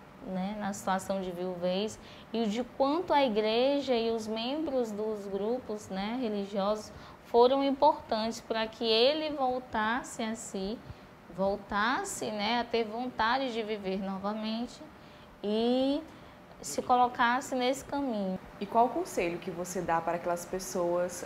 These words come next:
Speaker 2: que ainda não conhecem esse encontro, né, que é uma oportunidade também de se reintegrar, como você já disse inicialmente, nos movimentos e pastorais da nossa igreja?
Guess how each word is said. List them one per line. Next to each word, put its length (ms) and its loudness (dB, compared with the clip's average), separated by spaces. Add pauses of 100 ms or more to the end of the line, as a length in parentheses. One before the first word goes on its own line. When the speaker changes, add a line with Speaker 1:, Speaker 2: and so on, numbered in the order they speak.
(140)
Speaker 2:
que 80 6
ainda 220 6
não 160 2
conhecem 640 0
esse 180 -8
encontro, 640 -4
né, 260 -2 (320)
que 80 0
é 40 4
uma 100 4
oportunidade 640 4
também 360 2
de 40 -4
se 160 -8
reintegrar, 760 2
como 160 -2
você 320 -2
já 120 2
disse 300 -4
inicialmente, 840 0 (340)
nos 120 0
movimentos 760 6
e 60 4
pastorais 640 0
da 60 -4
nossa 280 -4
igreja? 400 -8